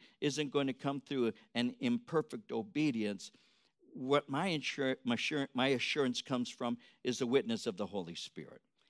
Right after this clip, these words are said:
It's that Holy Spirit witness. My mom used to say it like this, "I know that I know that I know." That's how she would say it. "David, I just know that I know that I know."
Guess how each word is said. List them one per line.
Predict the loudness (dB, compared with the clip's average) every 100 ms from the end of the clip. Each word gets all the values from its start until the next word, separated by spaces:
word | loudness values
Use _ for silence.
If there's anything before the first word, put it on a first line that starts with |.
| _ -6
It's | -4
that | -4 -4
Holy | -2 -2 -2
Spirit | -4 -4 -4 -4 -6
witness. | -12 -12 -16 -8
My | -2
mom | 0 0 -2
used | -4 -8
to | -10
say | -4
it | -4 -4
like | -10 -10
this, | -10 -8
"I | -6
know | -6 -6
that | -6 -8
I | -8
know | -10 -12
that | -16 -20
I | -20
know." | -20 -20 _ _ _ _ _ _ _ -6
That's | -6 -4
how | -8
she | -8 -8
would | -10 -10
say | -12
it. | -14 -16 _ _ _ _ _ _ -6
"David, | -4 -2 -4
I | -6
just | -8 -10 -4
know | -4 -2 -4
that | -8 -10
I | -12
know | -8 -8 -8 -10 -14
that | -12 -10
I | -10 -14
know." | -16 -20